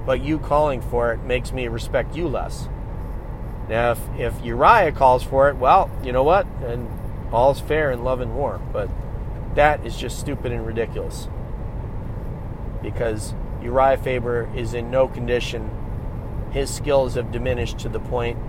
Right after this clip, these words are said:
where it would not even be, it would not even be competitive between he and T J Dillashaw, great as Dillashaw is. So,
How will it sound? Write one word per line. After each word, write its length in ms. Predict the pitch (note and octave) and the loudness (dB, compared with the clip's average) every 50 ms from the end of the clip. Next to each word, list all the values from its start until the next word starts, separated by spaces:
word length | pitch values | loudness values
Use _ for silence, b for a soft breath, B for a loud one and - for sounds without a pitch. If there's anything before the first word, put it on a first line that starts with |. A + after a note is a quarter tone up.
| B B B B B | B B B B B
where 320 | A2+ A#2+ A#2+ A#2+ A2 G#2 - - | 0 0 2 2 0 0 -2 -4
it 100 | C3 B2 | -4 -2
would 180 | A2+ A#2+ B2 | -2 -2 -2
not 240 | B2 B2+ B2 A#2+ A#2+ | -2 0 0 0 0
even 360 | B2 B2 A#2 A2+ A#2 A#2 A2+ | 0 -2 -2 -2 -2 -2 -2
be, 340 | A2 A2+ A2+ A2 A2 G#2+ G#2 - - - - - - - - - - - - - - - - - | -2 -2 -2 -2 -2 -4 -4 -4 -4 -4 -4 -6 -6 -6 -6 -6 -6 -6 -6 -6 -6 -4 -4 -2
it 60 | B2+ | -2
would 140 | B2+ B2 A#2+ | -2 -2 -2
not 200 | A#2+ B2 A#2+ A#2 | 0 0 0 0
even 360 | A#2+ A#2+ A#2 A#2 A#2 A2+ A2 | 0 -2 -2 -2 -2 -4 -4
be 320 | G#2+ A2+ A2+ A2+ A2 G#2+ G#2+ - - | -4 -4 -4 -4 -2 -4 -4 -4 -6
competitive 680 | A#2 - - - C3 B2+ A#2 G#2+ G#2+ G2+ F#2 - - | -6 -6 -4 -2 0 0 0 0 -2 -4 -4 -4 -6
between 340 | G#2 G#2 - - A2 G2+ G2+ | -6 -6 -4 -4 -4 -4 -4
he 400 | G2+ - - A2+ A2+ A2 A2+ A#2+ - - - - - - - - A2+ | -4 -4 -4 -4 -4 -4 -4 -6 -6 -6 -6 -6 -6 -6 -6 -4 -4
and 160 | A2 G#2+ - | -4 -4 -4
T 140 | - A#2 G#2+ | -6 -6 -6
J 180 | G2+ G#2+ G#2 | -4 -4 -4
Dillashaw, 500 | G2 A2 A#2+ A2+ G#2+ - - G#2 F2 - - - - - - - - | -2 0 0 0 0 -2 -4 -4 -4 -4 -6 -6 -6 -6 -6 -6 -4
great 240 | - B2 A#2 A2+ A2 | -2 -2 -2 0 -2
as 100 | G#2 G2+ | -2 -4
Dillashaw 640 | - - G#2+ G#2 G2+ - - G#2+ F#2+ F#2+ G#2+ A2 F#2+ | -4 -2 -2 -2 -2 -2 -4 -4 -4 -4 -4 -4 -4
is. 140 | - - - - - - - - - - - - - - - - - - - - - - - - - - - - - | -4 -6 -6 -6 -6 -6 -6 -6 -6 -6 -6 -6 -4 -4 -4 -4 -4 -4 -6 -6 -6 -6 -4 -4 -4 -6 -6 -6 -6
So, 340 | - - G#2+ G2+ G#2 G2 | -2 0 0 0 0 0